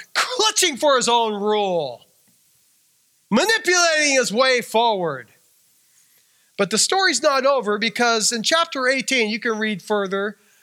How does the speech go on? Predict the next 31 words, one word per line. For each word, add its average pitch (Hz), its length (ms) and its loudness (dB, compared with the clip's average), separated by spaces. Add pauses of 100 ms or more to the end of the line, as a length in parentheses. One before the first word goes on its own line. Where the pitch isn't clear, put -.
later 196 500 -2
when 185 160 -4
you 180 100 -2
go 185 220 2
home. 175 300 -2
We 180 60 -4
don't 175 100 -2
have 170 120 -6
time 180 240 0
to 170 60 -8
go 175 160 0
through 170 220 -2
all 165 140 0
that, 202 200 0
but 233 140 -2
it 240 100 -2
says 269 540 2 (400)
that 233 160 -2
there's 247 180 0
a 254 60 -2
conflict, 240 760 0
there's 240 280 0
fighting, 233 680 -2 (340)
and 233 160 0
there's 240 160 0
a 226 60 0
reversal 226 640 0
of 175 140 -6
the 180 80 -2
counsel 196 580 -2
of 180 220 -4